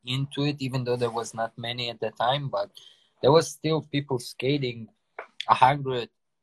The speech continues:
two hundred, whatever. There was always a certain amount of skaters, and yeah, we assembled the crew, and, uh, I was very, I was very, um, like, um, how do I say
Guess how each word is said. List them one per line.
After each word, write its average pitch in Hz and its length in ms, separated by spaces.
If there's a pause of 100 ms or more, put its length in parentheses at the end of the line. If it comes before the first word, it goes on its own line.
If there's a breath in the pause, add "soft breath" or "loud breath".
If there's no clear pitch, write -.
(120)
two 151 140
hundred, 135 480 (260)
whatever. 180 480
There 127 140
was 160 220
always 147 480
a 110 160
certain 143 420
amount 123 340
of - 80
skaters, 113 540
and 104 240 (1600 loud breath)
yeah, 165 160
we 156 160
assembled 170 500
the 139 80
crew, 151 380
and, 120 320 (840 soft breath)
uh, 123 200 (160)
I 143 120
was 151 240
very, 139 580 (120)
I 127 80
was 131 200
very, 127 580
um, 110 500 (760)
like, 107 380
um, 98 460 (960)
how 107 280
do 104 160
I 98 60
say 113 340